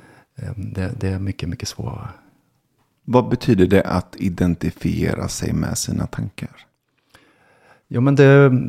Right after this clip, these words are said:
Speaker 1: betyder ju att det är en oändlig massa tankar när vi är i det här nätverket hela tiden, som säger allt möjligt till oss. Bara idag har säkert du och jag både varit fantastiska och dåliga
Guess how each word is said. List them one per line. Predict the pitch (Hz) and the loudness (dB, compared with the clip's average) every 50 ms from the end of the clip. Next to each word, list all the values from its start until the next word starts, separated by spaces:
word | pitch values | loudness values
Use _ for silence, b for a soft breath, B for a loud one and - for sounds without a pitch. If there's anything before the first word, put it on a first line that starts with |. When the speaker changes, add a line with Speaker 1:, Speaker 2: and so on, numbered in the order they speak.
| - - - | -6 -8 -6
Speaker 1:
betyder | - 113 127 123 - 143 113 95 85 101 | -2 0 0 4 4 6 4 6 6 4
ju | 95 95 | 6 6
att | 95 98 95 - - - - - - _ _ _ _ _ _ _ _ _ _ _ _ _ _ _ _ _ _ _ _ _ _ _ - - _ _ _ _ _ _ _ _ _ _ _ - | 6 6 4 2 -2 -8 -12 -12 -14 _ _ _ _ _ _ _ _ _ _ _ _ _ _ _ _ _ _ _ _ _ _ _ -20 -20 _ _ _ _ _ _ _ _ _ _ _ -12
det | - 82 82 87 113 113 | -8 -6 -2 2 6 8
är | 113 117 | 8 8
en | 117 117 | 8 8
oändlig | 110 92 95 107 95 110 120 127 135 127 101 98 98 95 92 95 98 98 95 101 98 95 92 - - - | 6 6 6 4 6 6 6 8 8 6 6 6 4 4 2 2 2 2 2 2 0 0 -2 -6 -2 2
massa | 120 117 110 - 104 - | 2 2 4 2 0 0
tankar | - 104 95 98 92 87 - - 82 80 87 90 92 98 - - 92 80 76 | 2 2 4 4 2 0 0 -2 -2 -2 -2 -4 -4 -6 -6 -4 -4 -2 0
när | 95 95 95 | 2 4 6
vi | 101 98 | 6 6
är | 95 90 90 | 6 6 4
i | 87 | 4
det | 92 | 4
här | 95 98 92 | 4 4 4
nätverket | 90 92 92 95 92 - - - 82 85 85 - - - - 87 - - - - | 4 4 4 4 2 0 -2 -4 -2 -2 -4 -6 -6 -8 -8 -8 -8 -14 -6 0
hela | - 151 143 127 101 98 98 98 | 4 4 6 6 6 4 2 0
tiden, | - - - - - 71 67 - 95 92 - _ _ b b b b b b | -2 -4 -6 -4 -4 -4 -4 -4 -6 -8 -10 _ _ b b b b b b
som | b - 120 | b -2 0
säger | - - 123 107 104 98 | 4 6 6 6 6 6
allt | 92 107 113 110 98 90 - - | 6 6 4 4 2 0 -4 -4
möjligt | 87 82 80 - 65 - - | -4 -2 -2 -2 -4 -6 -8
till | - - - - - | -8 -10 -8 -8 -8
oss. | - - - - - - - _ b b b b b b b b b b b b | -6 -6 -4 -4 -6 -6 -10 _ b b b b b b b b b b b b
Bara | 110 110 107 107 | 2 4 6 6
idag | 101 117 110 98 92 92 | 6 6 6 6 6 4
har | 90 87 | 2 2
säkert | - 95 90 - 95 87 | 0 -2 -2 -2 -4 -2
du | - 92 87 | 0 2 2
och | 90 | 4
jag | 92 90 82 82 80 | 4 4 2 2 2
både | 85 87 82 78 | 2 0 0 2
varit | 82 85 82 - | 0 0 -2 -2
fantastiska | - - 87 87 - - 92 - - - 85 - - - - 85 | -2 -2 -2 0 0 -2 -4 -4 -4 -8 -8 -8 -6 -6 -4 -4
och | 78 - | -4 -4
dåliga | - 85 82 80 65 64 65 - - 64 82 | -2 -2 -2 -2 -2 -4 -6 -6 -6 -6 -6